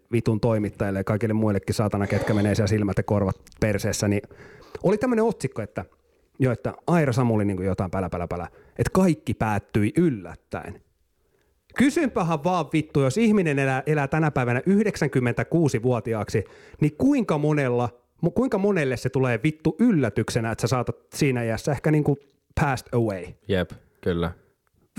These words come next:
Speaker 1: Vittu. Et totta kai niinku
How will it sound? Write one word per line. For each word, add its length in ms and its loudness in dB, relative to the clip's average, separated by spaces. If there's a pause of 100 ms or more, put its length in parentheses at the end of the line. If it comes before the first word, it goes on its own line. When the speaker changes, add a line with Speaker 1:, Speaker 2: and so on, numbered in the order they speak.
Speaker 1:
Vittu. 840 -2 (440)
Et 140 0
totta 240 0
kai 180 0
niinku 320 0